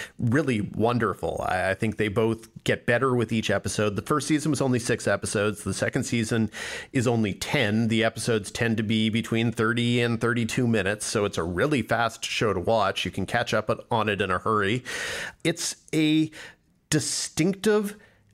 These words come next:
show with a lot of things on its mind. It's a sexy show. It's an emotional show. It's occasionally funny, though I wouldn't call it a comedy. But yeah, I think, I think a lot of people would like it. Again, not really a show for the whole family. It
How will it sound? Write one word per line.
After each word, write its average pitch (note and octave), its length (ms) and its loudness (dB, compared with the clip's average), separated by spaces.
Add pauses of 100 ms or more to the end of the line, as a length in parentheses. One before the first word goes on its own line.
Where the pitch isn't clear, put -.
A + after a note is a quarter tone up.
(200)
show C#3+ 340 4
with D3 240 2
a A#2 60 2
lot G#2 320 2
of F3+ 100 0
things E3+ 320 2
on C3+ 240 2
its C#3 180 -4
mind. A#2 720 2 (160)
It's - 460 -2 (180)
a G#2 220 2
sexy D#3 560 0
show. D3+ 440 2
It's A#2+ 200 -2
an F#2+ 100 0
emotional C3 580 2
show. C#3 420 2
It's - 220 -2
occasionally D#3 680 0
funny, A#2+ 360 0
though A2 180 2
I G#2+ 100 4
wouldn't A#2 380 0
call A#2 220 2
it G2 60 2
a F2+ 40 -4
comedy. A2+ 600 0 (500)
But D#3 120 4
yeah, F#3+ 180 4
I A2 60 4
think, D#3+ 300 0
I D3+ 80 2
think F#3 160 0
a G3 40 4
lot D#3+ 200 4
of D#3 80 -2
people D#3+ 300 2
would C#3 180 2
like B2 320 2
it. - 260 2 (400)
Again, C#3+ 380 2
not D#3 200 2
really D3+ 240 4
a C#3 40 4
show C3+ 180 2
for B2 120 -4
the C3+ 100 2
whole C#3+ 120 4
family. A2+ 600 2
It A2 160 -4